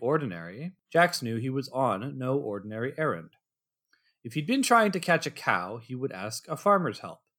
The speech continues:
But to catch the moon, perhaps he needed the help of an odd old man.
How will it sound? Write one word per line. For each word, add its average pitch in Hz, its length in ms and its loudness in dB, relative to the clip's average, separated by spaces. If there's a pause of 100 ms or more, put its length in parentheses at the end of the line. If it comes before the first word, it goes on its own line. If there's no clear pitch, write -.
(480)
But 110 120 -14
to 123 60 -10
catch 135 360 0
the 104 140 -8
moon, 113 500 -2 (100)
perhaps 156 400 -2
he 127 100 -6
needed 104 280 -4
the 117 80 -4
help 104 360 -6
of 110 200 -10 (180)
an 113 180 -8
odd 92 320 -12 (100)
old 98 340 -12
man. 139 420 -4